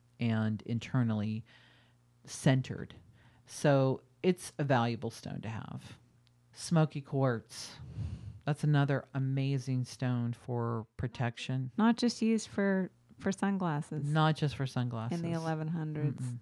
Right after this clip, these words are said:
Speaker 1: Wh-, when we're talking about these stones, they're gonna come in a variety of forms. You can get polished pieces, you can get rough pieces, you can get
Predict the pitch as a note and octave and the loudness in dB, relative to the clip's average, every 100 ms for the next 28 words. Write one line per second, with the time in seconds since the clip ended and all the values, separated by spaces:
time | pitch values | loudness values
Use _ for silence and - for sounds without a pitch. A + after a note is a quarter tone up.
0 | _ _ _ - - - - - _ F3 | _ _ _ -20 -20 -20 -20 -20 _ -10
1 | D#3+ D#3+ E3 D#3 D#3 F#3+ F3 F3+ F3 F3+ | -6 -4 -2 0 2 4 4 4 2 2
2 | E3+ - F3 F3+ G#3 - - _ _ _ | -4 0 2 4 2 -2 -18 _ _ _
3 | _ _ _ F#3 G#3 A#3+ A#3 G#3+ F#3+ F3 | _ _ _ 2 6 6 8 8 10 8
4 | D3+ D3+ D3 D3 C#3 - C#3 C#3 D#3+ D#3+ | 8 8 8 6 4 4 4 4 2 0
5 | - - C3 C3 C3+ C#3 - C3+ A#2+ B2+ | -8 -8 0 2 4 2 0 -2 0 0
6 | C3 - B2+ C3 - C3 C3 A2+ B2 A#2+ | -4 -4 -4 -4 -2 -4 -4 -4 -4 -4
7 | A#2+ B2 A#2+ - A#2+ A#2+ A#2 A#2+ A#2 G#2+ | -4 -4 -4 -4 -6 -6 -6 -6 -6 -8
8 | A#2+ A#2+ A2+ A#2 | -6 -4 -2 -4